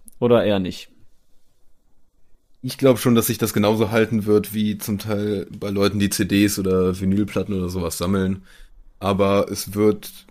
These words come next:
Speaker 2: mit Sicherheit immer weniger werden, auch weil irgendwann wahrscheinlich auch keine Blu-ray-Player mehr so hergestellt werden. Vielleicht sind das dann irgendwann, oder irgendwann werden die wiederhergestellt. Kann natürlich auch sein. Aber ich glaub, ganz aussterben wird sowas einfach nicht, nee.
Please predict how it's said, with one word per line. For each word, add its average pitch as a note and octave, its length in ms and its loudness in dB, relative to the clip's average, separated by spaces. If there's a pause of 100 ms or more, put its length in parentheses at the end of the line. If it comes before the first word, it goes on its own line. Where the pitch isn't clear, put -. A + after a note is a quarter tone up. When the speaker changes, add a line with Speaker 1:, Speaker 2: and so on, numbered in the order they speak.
(380)
Speaker 2:
mit G2 180 -6
Sicherheit G#2 380 0
immer F#2+ 200 0
weniger G#2+ 380 2
werden, G2+ 400 -2
auch - 260 -10
weil F#2 220 -4
irgendwann F#2+ 380 -2
wahrscheinlich F#2 420 -6
auch F2 240 -8
keine F2 400 -8
Blu-ray-Player F#2+ 800 -2
mehr F2 180 0
so E2 120 -4
hergestellt E2+ 580 -2
werden. D#2+ 300 -8
Vielleicht - 240 -8
sind F2 120 -6
das D#2+ 120 -6
dann E2+ 100 -6
irgendwann, E2 460 -8 (960)
oder A2+ 280 6
irgendwann A2 300 4
werden G2 180 4
die F#2 160 0
wiederhergestellt. F2+ 880 -2 (160)
Kann F2+ 140 -8
natürlich F2 360 -6
auch E2 120 -4
sein. D#2+ 240 -6 (720)
Aber G#2 100 2
ich G#2+ 80 -2
glaub, A2 160 4
ganz C#3 200 4
aussterben G#2 840 2
wird F2 180 -6
sowas D#2+ 240 -8
einfach F2+ 260 -14
nicht, - 240 -20
nee. E2 140 -16